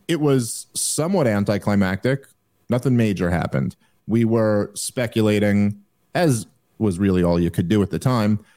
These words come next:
that, like, perhaps maybe they had some other charge up their sleeve that they were gonna pull out. Perhaps there would be something else that they would, uh,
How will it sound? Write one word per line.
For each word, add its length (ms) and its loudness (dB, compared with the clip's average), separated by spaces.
that, 140 0
like, 180 0
perhaps 480 -2
maybe 240 0
they 140 0
had 180 0
some 260 -4
other 220 2
charge 420 0
up 140 -2
their 140 2
sleeve 400 0
that 100 0
they 100 2
were 80 2
gonna 200 2
pull 260 0
out. 340 -2
Perhaps 380 -2
there 120 0
would 100 2
be 100 2
something 460 0
else 280 0
that 200 0
they 120 2
would, 220 2
uh, 320 0